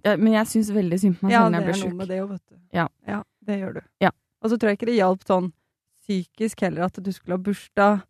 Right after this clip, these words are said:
Speaker 2: vi skulle på Mamma Mia. Altså, det var liksom mye som vi også ikke fikk gjort, da.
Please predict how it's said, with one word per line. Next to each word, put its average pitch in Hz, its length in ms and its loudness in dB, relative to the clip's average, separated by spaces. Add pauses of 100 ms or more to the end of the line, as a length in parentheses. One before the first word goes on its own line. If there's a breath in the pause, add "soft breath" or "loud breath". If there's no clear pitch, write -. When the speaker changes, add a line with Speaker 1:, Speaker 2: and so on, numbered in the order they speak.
(380)
Speaker 2:
vi 202 60 -8
skulle 180 260 -2
på - 100 -10
Mamma 170 240 -6
Mia. 214 480 -2
Altså, 208 240 -4
det 208 120 -2
var 202 140 0
liksom 226 360 -2
mye 185 260 -4
som 190 160 -12
vi 190 80 -8
også 190 360 -6 (520)
ikke 190 440 -2 (500)
fikk 233 180 -2
gjort, 381 160 -2
da. 214 120 2